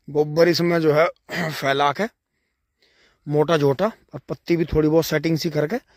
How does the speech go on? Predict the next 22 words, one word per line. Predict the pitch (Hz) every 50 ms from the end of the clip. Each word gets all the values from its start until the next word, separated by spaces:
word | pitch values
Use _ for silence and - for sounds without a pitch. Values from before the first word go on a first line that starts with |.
| _ _ _ _ _ _ _ _ _ _ _ _ _ -
पानी | - 170 185 208 202
छोड़ | - - 160 156 151
देंगे | 143 151 156 160
दोस्तों। | 156 175 170 - - 220
इसमें | 190 - 226 247 - -
कुछ | 226 185
गोबर | 185 175 175 165 151 143 175 170 170
का | - 190 190
जूस | 170 147 160 170 170 143
बहेगा, | 175 165 151 143 151 170 180 233 294 _ _ _ _ _ _ _ _ _ _ _ _ _ _ _ _ _ _ _ _ _ _ -
तो | - 170 175
दोस्तों | 180 156 - 233 254
ये | 269 254 _ - 233 247
और | 254 247 247
भी | 220 247
जल्दी | 190 202 190 170 147 151 147
इसमें | 135 170 175 170
डीकम-, | 175 185 185 170 165 170 175 180
decomposer | 165 147 180 180 - 190 185 170 180 175 175 185
का | 170 170
काम | 151 - 139 139 131 139
होगा, | 135 139 139 170 233